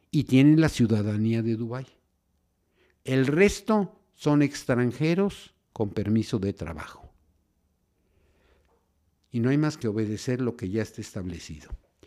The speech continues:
Me llegó, como de esas cosas que uno no se espera, un correo, una, este, WhatsApp, llámelo como ustedes quieran,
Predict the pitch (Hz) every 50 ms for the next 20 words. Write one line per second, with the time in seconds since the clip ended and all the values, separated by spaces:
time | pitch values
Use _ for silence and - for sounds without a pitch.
0 | _ _ _ _ _ _ _ _ _ _ _ _ _ _ - 135 151 151 143 156
1 | 160 143 147 165 180 190 190 185 - - - 127 123 123 127 135 135 135 - 143
2 | - - - 139 135 - 143 131 - - 139 135 131 127 123 127 127 123 - 131
3 | 120 - - - 135 127 127 131 123 - _ _ _ _ - _ _ _ _ _
4 | _ _ - 143 143 139 139 139 135 131 123 127 - 127 123 117 123 127 135 131
5 | 135 135 135 139 139 131 - _ _ _ _ - _ _ - 117 117 117 117 117
6 | 117 113 110 101 95 92 - - - _ _ _ _ _ _ _ _ _ _ _
7 | _ _ _ _ _ - 95 85 - - - _ _ - 107 95 92 90 87 -
8 | _ - - - 117 113 117 - - - 131 131 143 139 - _ - 107 104 107
9 | 110 107 104 104 - 101 95 95 95 - - 113 110 110 - - - 131 120 120
10 | 123 123